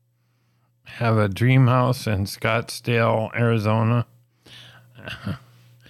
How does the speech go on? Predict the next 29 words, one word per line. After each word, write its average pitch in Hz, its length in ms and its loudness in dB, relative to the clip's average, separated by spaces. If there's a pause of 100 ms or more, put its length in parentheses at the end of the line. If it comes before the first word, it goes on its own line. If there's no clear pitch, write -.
(680)
I 110 80 -6
suppose 101 340 -6
I 92 80 -4
butchered 98 560 -2
that 160 300 2
word, 135 280 4
too. 131 280 2 (640)
A 110 100 0
dozen 127 420 6
hot 131 300 2
people 135 360 2
can 127 280 2
massage 117 720 2
and 110 280 2
bon 117 320 4
voyage 113 680 2 (120)
at 101 240 -2
this 107 280 0
hot 104 360 -2
pink 120 360 0
estate, 113 720 -2 (960)
which 110 260 -2
comes 127 320 4
complete 143 720 2
with 117 560 0
an 120 220 2
in-home 131 680 6
movie 151 380 6
theater, 147 600 2